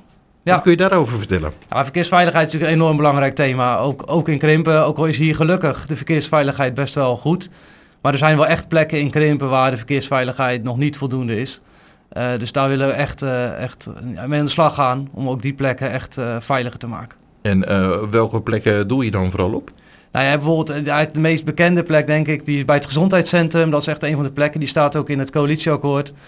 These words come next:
Speaker 1: Ja, daar, daar is de verkeersveiligheid gewoon, eh, op dit moment niet, niet voldoende, wat ons betreft. Eh, zeker voor fietsers, en, en, maar ook voor auto's.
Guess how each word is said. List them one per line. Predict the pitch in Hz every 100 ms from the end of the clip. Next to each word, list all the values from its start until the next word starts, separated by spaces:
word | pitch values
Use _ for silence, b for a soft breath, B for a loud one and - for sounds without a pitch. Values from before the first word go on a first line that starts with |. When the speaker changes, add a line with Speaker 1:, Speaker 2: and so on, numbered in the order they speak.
| B B B
Speaker 1:
Ja, | - 117
daar, | 131 139
daar | 151 147
is | 143
de |
verkeersveiligheid | 131 156 143 156 139 135 139 131 -
gewoon, | 139 131 131 131 -
eh, | 120 123 113 107
op | 80
dit | 151
moment | 147 139
niet, | 135 135 135
niet | 147 135
voldoende, | - 139 139 131 120 123
wat | 123
ons | 131 113
betreft. | 110 123 135 - b b b
Eh, | -
zeker | 117 147 143
voor | 123
fietsers, | 113 170 156 156 143
en, | 131 131
en, | 107 127 117
maar | 139
ook | 156 -
voor |
auto's. | 151 156 151 147 151 -